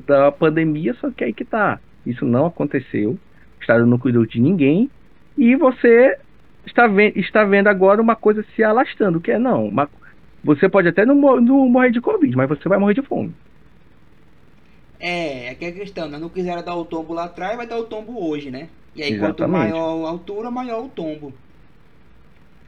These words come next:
Speaker 2: Situação
Speaker 1: Exatamente.
Speaker 2: realmente muito complicada pra Europa, e aí eu também já não sei mais, não tenho mais. Eu até digo assim: essa geração tá perdida,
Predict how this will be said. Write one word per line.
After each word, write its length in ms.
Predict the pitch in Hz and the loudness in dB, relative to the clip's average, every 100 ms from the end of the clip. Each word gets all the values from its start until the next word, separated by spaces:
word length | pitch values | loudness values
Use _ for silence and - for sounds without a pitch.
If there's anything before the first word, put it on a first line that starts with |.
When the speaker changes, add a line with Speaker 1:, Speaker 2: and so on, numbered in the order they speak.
| - - - | -20 -20 -20
Speaker 2:
Situação 520 | - 135 175 175 185 | -20 -14 -12 -10 -6
Speaker 1:
Exatamente. 480 | 190 180 170 151 143 | -4 -4 -6 -6 -6
Speaker 2:
realmente 260 | 107 - - - | -8 -14 -20 -20
muito 760 | - 147 151 165 185 240 269 - | -20 -18 -12 -6 -4 -4 -6 -10
complicada 640 | 220 202 190 180 170 165 | -12 -12 -12 -10 -8 -8
pra 140 | 160 170 | -10 -10
Europa, 720 | 165 147 165 202 202 208 202 180 - - | -10 -8 -8 -8 -10 -14 -14 -20 -20 -20
e 120 | - | -14
aí 560 | 165 160 175 190 196 185 - - | -10 -8 -8 -12 -18 -20 -20 -20
eu 80 | - | -20
também 280 | 220 190 185 | -16 -14 -12
já 100 | 180 | -12
não 120 | 170 | -14
sei 220 | 165 170 | -16 -16
mais, 320 | 156 147 143 143 | -14 -16 -18 -18
não 140 | 151 | -20
tenho 220 | 160 151 | -16 -16
mais. 140 | 143 143 - - - | -16 -20 -20 -20 -10
Eu 120 | 220 | -8
até 240 | 220 254 | -8 -10
digo 280 | 214 190 196 | -10 -10 -10
assim: 260 | 202 170 143 | -10 -12 -10
essa 220 | - 214 233 | -10 -8 -8
geração 380 | 220 196 196 | -8 -8 -10
tá 100 | 185 | -12
perdida, 560 | 180 180 160 131 139 | -10 -10 -10 -12 -14